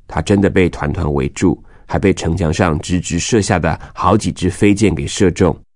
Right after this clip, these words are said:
就这样，乌利亚战死阵亡了。这场突击的失败，其实在许多的军官的眼中，确实太违反常理。毕竟敌人还没有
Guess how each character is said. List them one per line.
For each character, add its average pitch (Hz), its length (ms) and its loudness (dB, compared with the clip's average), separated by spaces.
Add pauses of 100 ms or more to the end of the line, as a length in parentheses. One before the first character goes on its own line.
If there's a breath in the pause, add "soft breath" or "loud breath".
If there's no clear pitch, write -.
(320)
就 160 100 6
这 143 140 4
样， 107 280 2 (180)
乌 95 120 4
利 95 140 4
亚 82 280 2
战 90 280 0
死 - 280 -10 (120)
阵 82 200 2
亡 80 200 -4
了。 - 180 -2 (1040)
这 190 120 6
场 131 160 2
突 160 200 4
击 120 120 -2
的 120 80 4
失 143 220 0
败， 135 380 2
其 101 160 -2
实 104 80 -2
在 104 180 2
许 - 180 -6
多 98 140 2
的 90 140 2
军 104 180 2
官 104 160 2
的 101 60 4
眼 80 260 -2
中， 101 260 2 (440)
确 196 200 4
实 101 260 0
太 - 300 -2
违 87 160 0
反 78 200 -4
常 - 240 -8
理。 85 180 -4 (400)
毕 120 120 2
竟 123 180 4
敌 107 160 2
人 104 260 4 (140 loud breath)
还 - 160 0
没 95 140 4
有 95 120 4